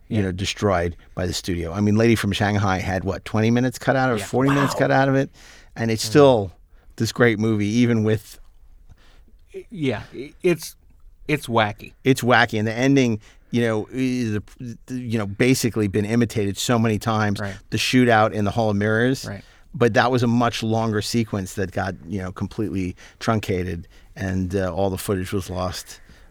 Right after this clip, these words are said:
Speaker 1: uh, when it was, you know, basically studios just threw it out. You know, nothing was saved, and it's, it's, it's really sad because that movie, you know, other than Orson Welles doing this weird Irish accent, um, it's really great, and, and, and Rita Hayworth is in it, who's
Speaker 2: Yeah.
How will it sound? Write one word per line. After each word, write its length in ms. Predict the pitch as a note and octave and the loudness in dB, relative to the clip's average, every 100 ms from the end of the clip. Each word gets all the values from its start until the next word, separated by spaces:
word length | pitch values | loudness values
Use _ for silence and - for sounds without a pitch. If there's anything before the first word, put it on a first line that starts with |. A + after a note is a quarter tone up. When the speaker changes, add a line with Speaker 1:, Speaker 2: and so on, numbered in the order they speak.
| - | -8
Speaker 1:
uh, 60 | F#2+ | -4
when 140 | F#2+ | -4
it 40 | E2+ | -4
was, 180 | F#2+ - | -6 -6
you 60 | A2 | -6
know, 60 | |
basically 320 | G#2 F#2 G2+ F2+ | -6 -6 -6 -6
studios 360 | - F#2 F#2 | -6 -6 -6
just 180 | F#2+ - | -8 -8
threw 160 | F2+ F#2+ | -6 -2
it 60 | |
out. 240 | B2 C3 - | -2 -4 -8
You 100 | F2+ | -8
know, 120 | F2 | -6
nothing 320 | F2+ F#2 G2+ | -4 -4 -4
was 120 | F#2+ - | -6 -4
saved, 400 | A2 C3+ G#2+ F2 | -4 -2 -4 -6
and 160 | E2+ | -6
it's, 180 | E2+ - | -8 -10
it's, 240 | F#2 - - | -12 -10 -8
it's 240 | G#2 - | -8 -4
really 300 | G#2 G#2+ G2+ | 0 2 0
sad 380 | - G2+ F#2+ E2+ | 0 0 0 -4
because 320 | D#2+ F#2+ F2+ - - - | -6 -8 -10 -14 -20 -4
that 140 | A2+ A#2+ | 0 4
movie, 560 | A#2 G#2 G2+ F#2+ F2 - _ - - - | 4 2 0 -2 -4 -10 _ -20 -14 -4
you 80 | |
know, 80 | G#2 | 4
other 260 | B2 C#3 C3+ | 8 8 8
than 400 | A#2 A2 G#2 - - - - - - - - - - | 6 4 2 -2 -18 -20 -20 -20 -20 -20 -20 -6 0
Orson 260 | A2+ A2 | 2 2
Welles 160 | G#2 G#2 | 0 2
doing 140 | G#2+ | 0
this 140 | F#2 F2+ | -2 -6
weird 280 | F#2+ G2+ | -8 -6
Irish 340 | - F#2 E2+ - | -4 -6 -6 -10
accent, 400 | C#3+ - F#2 - - - - - | -12 -8 -8 -10 -16 -20 -20 -10
um, 480 | F#2+ F2+ F2+ F2 F#2 - - | -6 -4 -2 -4 -6 -10 -14
it's 160 | G#2 - | -8 0
really 220 | G#2+ G#2 | 4 4
great, 240 | F#2+ F#2+ | 2 0
and, 220 | E2+ F#2 E2+ | -4 -10 -6
and, 280 | G#2 F2+ E2+ | -6 -6 -6
and 140 | F#2+ | -2
Rita 180 | G#2+ F#2 | 0 0
Hayworth 380 | G2+ G2+ F#2+ F2+ | 0 0 -2 -4
is 140 | F2+ | -6
in 80 | F#2 | -6
it, 120 | F2 F2 | -6 -6
who's 400 | F#2 F2+ A2+ | -6 -6 -10
Speaker 2:
Yeah. 60 | D#2+ | -12